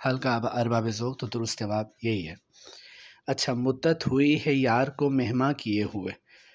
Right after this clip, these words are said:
तो ये जो मिसरा है, ये जो शेर है, <clears throat> ये किसका है? आपके पास पर्चा मौजूद होगा, अ, आपके पास सवाल आपकी स्क्रीन पर भी आपको नज़र आ रहा है।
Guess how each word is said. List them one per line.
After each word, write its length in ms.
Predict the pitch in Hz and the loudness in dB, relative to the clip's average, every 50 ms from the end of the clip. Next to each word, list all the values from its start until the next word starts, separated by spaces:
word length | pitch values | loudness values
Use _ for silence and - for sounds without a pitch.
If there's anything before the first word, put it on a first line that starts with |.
| - _ _ _ _ _ _ _ _ _ _ - | -20 _ _ _ _ _ _ _ _ _ _ -8
तो 200 | 110 107 110 113 | -6 -2 -2 -2
ये 540 | 110 107 117 131 139 143 143 147 147 - - 131 | 0 2 4 4 6 6 6 6 4 2 0 -6
जो 220 | 117 - 123 117 | -4 -2 0 0
मिसरा 340 | 110 120 113 - - 143 143 | 0 0 -2 0 2 4 4
है, 200 | 135 131 139 127 | 4 4 4 2
ये 180 | 127 120 127 120 | 2 2 2 0
जो 140 | 107 117 113 | 0 -2 -4
शेर 400 | - - - 135 131 151 160 127 | -2 -2 2 2 4 4 4 2
है, 200 | - - - - _ _ - | 2 -2 -4 -6 _ _ -4
<clears throat> 400 | - - - 185 147 131 127 135 | -2 0 2 2 4 4 4 4
ये 80 | 135 | 2
किसका 340 | 127 139 131 - - 165 156 | 2 2 -2 0 2 4 4
है? 260 | 147 139 135 131 131 - - - - - - - - | 6 6 4 2 0 -4 -16 -20 -20 -20 -12 -6 -4
आपके 220 | 107 113 - - | -4 -2 -2 -4
पास 220 | - - 120 113 - | -2 0 0 0 0
पर्चा 300 | - 120 113 - - 120 | -2 -2 -2 0 0 -2
मौजूद 400 | 113 113 113 110 120 127 131 127 | -2 -2 -4 -2 -2 -2 -2 -2
होगा, 500 | - 143 139 135 139 131 120 117 - - - - 104 | 0 2 2 4 4 4 2 2 -2 -10 -12 -6 -4
अ, 40 | 104 107 107 107 110 110 98 104 | -2 -2 -2 -2 -2 -4 -4 -4
आपके 200 | 107 - - 107 | -6 -6 -8 -6
पास 200 | 110 113 110 - | -4 -4 -4 -2
सवाल 360 | - 110 110 113 117 117 113 - - - | -2 -2 0 0 0 -2 -4 -8 -8 -6
आपकी 280 | 110 110 110 - 123 113 | -6 -6 -4 -4 -6 -6
स्क्रीन 300 | - - - 147 151 151 | -6 -2 0 0 2 2
पर 140 | 170 151 | 2 2
भी 100 | 131 139 | 4 4
आपको 220 | 135 123 123 - 123 | 4 4 2 0 -2
नज़र 260 | 117 117 - 127 117 | -2 0 0 0 0
आ 140 | 113 110 110 | 0 0 0
रहा 260 | 107 107 - 147 135 | -2 -2 0 0 0
है। 180 | 131 123 117 | 0 0 -2